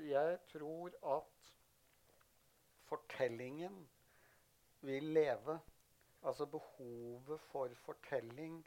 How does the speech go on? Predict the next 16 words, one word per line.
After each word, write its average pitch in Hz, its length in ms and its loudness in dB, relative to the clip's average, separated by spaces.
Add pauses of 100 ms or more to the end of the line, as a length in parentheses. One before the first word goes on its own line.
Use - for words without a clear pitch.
(420)
er 135 400 6 (220)
n-, 143 220 -8 (200)
nesten - 600 -12
sånn 135 260 0 (100)
genetisk, 135 880 -4 (160)
eh, 135 640 -4 (160)
programmert 131 880 -2
i 135 60 2
oss. - 200 -4 (600)
Eh, 131 320 2
jeg 139 180 6
mener 117 300 2
jo 123 160 0
at 135 160 -2
alle 120 260 -2
religioner 120 960 -6